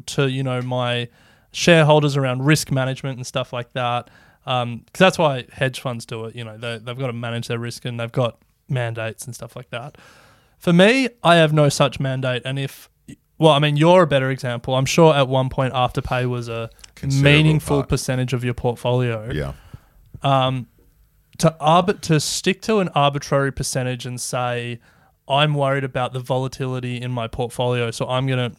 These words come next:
Speaker 1: only allow Afterpay to be ten percent," you would have cut
Speaker 2: Lost
Speaker 1: your
Speaker 2: a
Speaker 1: nose
Speaker 2: lot.
Speaker 1: off to spite your face. You
Speaker 2: Yeah.
Speaker 1: would have, um, you would have lost actual real money in the, the vain search for some arbitrary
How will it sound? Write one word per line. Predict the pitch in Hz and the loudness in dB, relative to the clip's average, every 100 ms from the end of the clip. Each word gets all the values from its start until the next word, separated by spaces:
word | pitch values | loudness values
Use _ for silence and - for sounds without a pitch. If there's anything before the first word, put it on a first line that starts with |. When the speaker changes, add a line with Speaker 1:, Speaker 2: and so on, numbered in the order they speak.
| - | -4
Speaker 1:
only | 143 139 135 | -2 0 -2
allow | 127 123 120 | -6 -6 -6
Afterpay | 120 120 - 131 | -6 -8 -12 -10
to | 120 | -10
be | 120 | -12
ten | - 131 127 | -14 -14 -12
percent," | 131 - 127 170 - _ _ _ | -12 -12 -10 -12 -14 _ _ _
you | 156 190 | -2 2
would | 226 | 4
have | 196 - _ _ _ _ - | 2 -8 _ _ _ _ -6
cut | - 160 | 0 2
Speaker 2:
Lost | |
Speaker 1:
your | 151 | 2
Speaker 2:
a | 143 135 | 4 4
Speaker 1:
nose | 135 | 4
Speaker 2:
lot. | |
Speaker 1:
off | 131 | 0
to | 139 | -2
spite | - 131 120 | -4 -4 -4
your | |
face. | - 131 117 - 139 | -6 -6 -6 -8 -4
You | |
Speaker 2:
Yeah. | |
Speaker 1:
would | 147 | 2
have, | 170 143 - | 2 2 0
um, | 139 131 127 - _ _ _ _ | -2 -2 -4 -10 _ _ _ _
you | 135 143 | -8 -2
would | 156 156 | 2 4
have | 143 135 127 _ - | 4 0 -6 _ -6
lost | 139 139 160 160 - - - _ _ | 2 6 6 4 -4 -10 -18 _ _
actual | - 165 151 - 170 156 131 | -4 -4 -4 -4 0 0 0
real | 139 143 135 | -2 -2 -2
money | 127 135 131 117 143 202 _ _ _ _ _ | -2 -2 -2 -4 -8 -10 _ _ _ _ _
in | 151 147 | 2 2
the, | 139 135 127 117 _ _ 139 131 | 2 0 -2 -6 _ _ -20 -10
the | 131 135 123 _ - | -4 -4 -6 _ -18
vain | 131 139 143 143 139 131 | -4 -2 0 -2 -4 -6
search | - - 135 131 - | -6 0 2 2 0
for | - 135 | -4 -4
some | - - 135 127 131 127 | -4 0 0 2 -2 -2
arbitrary | 131 131 127 - 131 123 120 120 120 | -2 0 -2 -4 -2 -2 -2 -4 -8